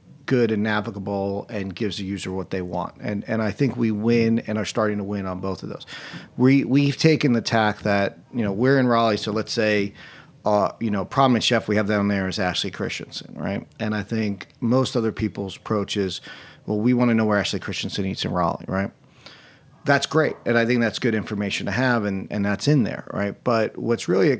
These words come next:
also exciting is Ashley Christensen has her list of where she eats in Nashville and where she eats in New Orleans and New York. And we aggregate that data. So not only do you have Ashley Christensen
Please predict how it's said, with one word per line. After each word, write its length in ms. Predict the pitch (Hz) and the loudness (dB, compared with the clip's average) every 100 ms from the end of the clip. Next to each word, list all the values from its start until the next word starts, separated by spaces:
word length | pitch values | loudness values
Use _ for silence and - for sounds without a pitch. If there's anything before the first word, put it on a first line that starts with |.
| - | -2
also 360 | - 156 - 131 | 2 2 4 2
exciting 420 | 104 117 107 104 | 2 0 0 0
is 240 | 107 104 - | -2 -4 -4
Ashley 300 | 110 110 120 | -2 -2 -2
Christensen 640 | 107 104 - 110 110 104 - | -6 -8 -8 -6 -4 -4 -6
has 400 | 101 104 104 101 | -6 -4 -2 -4
her 140 | 104 104 | -4 -4
list 260 | 104 95 | -4 -6
of 120 | 104 | -6
where 140 | 98 95 | -6 -6
she 160 | - | -4
eats 140 | 107 - | -6 -4
in 200 | 123 127 | -6 -2
Nashville 560 | 143 123 - - - - | -2 -2 -6 -12 -14 -10
and 240 | 104 101 | -6 -2
where 140 | 101 | -2
she 180 | 95 107 | -4 -4
eats 160 | 98 - | -6 -4
in 180 | 101 104 | -4 -2
New 120 | 117 | 2
Orleans 520 | 135 110 92 104 - - | 2 2 -4 -12 -18 -6
and 240 | 104 98 | -6 -4
New 120 | 104 | -2
York. 480 | 120 165 123 - - - - - - - _ | 2 4 4 0 -14 -20 -18 -18 -20 -20 _
And 440 | 139 139 139 135 120 - | 2 4 4 2 0 -4
we 180 | 123 127 | 0 4
aggregate 540 | 127 135 123 98 85 | 4 4 -2 -4 -6
that 120 | - | -8
data. 240 | - - - | -8 -8 -6
So 100 | 117 | -4
not 180 | 113 110 | -2 -2
only 120 | 107 | -2
do 80 | 104 | -2
you 60 | |
have 100 | 101 | -2
Ashley 300 | 104 90 - | 0 -2 -4
Christensen 680 | - - 127 - 123 117 - | -4 -4 -4 -4 -2 -2 -4